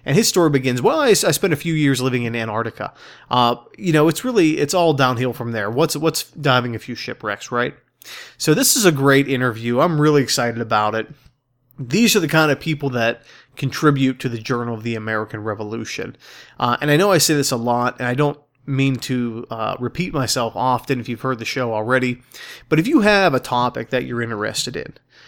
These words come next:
uh, and you think it's worthy of a true blue historical study, a, a real analysis, submit it. Send it in.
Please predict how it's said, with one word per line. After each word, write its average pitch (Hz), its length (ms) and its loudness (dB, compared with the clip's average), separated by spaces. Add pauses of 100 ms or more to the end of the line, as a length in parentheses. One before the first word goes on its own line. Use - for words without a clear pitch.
(260)
uh, 120 220 2
and 147 140 0
you 247 100 4
think 240 240 0
it's - 160 0
worthy 143 460 4
of 131 80 4
a 127 80 2
true 135 640 -2 (280)
blue 123 640 -2
historical 123 640 -2
study, 101 400 -4
a, 98 160 -8
a 139 80 -2
real 226 240 0
analysis, 110 720 -2 (500)
submit 202 420 4
it. - 240 -2 (260)
Send 208 300 0
it 214 80 0
in. 247 300 2